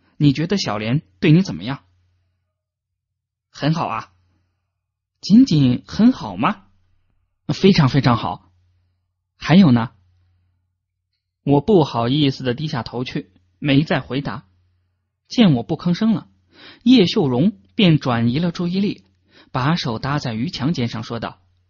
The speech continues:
：“喂，你给我讲个故事吧。”于强夹着油条，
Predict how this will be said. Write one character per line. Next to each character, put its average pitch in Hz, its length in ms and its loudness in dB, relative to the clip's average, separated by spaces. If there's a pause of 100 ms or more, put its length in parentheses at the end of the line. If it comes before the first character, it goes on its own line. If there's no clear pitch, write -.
(800)
：“喂， 120 180 -4 (640)
你 147 120 0
给 175 120 -2
我 196 100 2
讲 120 160 -4
个 107 80 -10
故 208 200 -2
事 120 120 -4
吧。” 95 220 -12 (1080)
于 139 240 -2
强 160 280 -2
夹 147 140 -2
着 151 80 -6
油 127 140 -4
条， 139 420 -10